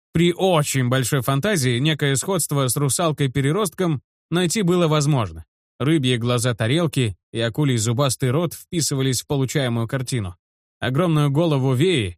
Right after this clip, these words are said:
венчала перламутровая корона, выточенная из громадной шипастой раковины.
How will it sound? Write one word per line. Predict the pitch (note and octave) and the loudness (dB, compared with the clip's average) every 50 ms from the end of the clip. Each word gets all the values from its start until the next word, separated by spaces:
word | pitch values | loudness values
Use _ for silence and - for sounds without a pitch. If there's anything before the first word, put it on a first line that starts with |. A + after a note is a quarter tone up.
| _ _ - | _ _ -8
венчала | G2 A2+ A#2 A#2+ A2+ - E3+ D#3+ D3 C#3 C3+ A#2 G#2+ | -6 -4 -4 -4 -2 -2 -2 0 0 0 0 -2 -2
перламутровая | - C3 B2+ B2+ B2 C3 D3 D3 - B2+ A#2+ A#2+ A#2+ A#2 | -2 -2 0 0 0 0 -2 -2 -2 -2 -2 0 -2 -2
корона, | G#2 C3+ C#3 D3 C#3+ A#2 F#2+ E2 E2 _ _ _ _ _ _ _ - | -2 -2 -2 -2 -2 -4 -4 -6 -10 _ _ _ _ _ _ _ -8
выточенная | - G#2+ C3+ C#3 - B2 - - A2+ G#2 G#2 G#2 G2+ | -4 -2 -2 -2 -2 -4 -4 -4 -4 -2 -2 -2 -2
из | G2+ G2 | -4 -4
громадной | F#2+ F#2+ G#2+ A2 A#2 C3+ C#3 B2 G2+ G2 F#2+ | -4 -4 -2 -2 0 0 -2 -2 -4 -4 -6
шипастой | F#2 - A2+ G2 A#2 A2+ G#2+ - - B2+ B2 | -6 -6 -6 -4 -4 -4 -4 -2 -2 0 0
раковины. | B2+ A#2+ G#2+ - G2+ F2 E2 D#2+ D#2+ | 0 0 -2 -4 -8 -12 -12 -12 -14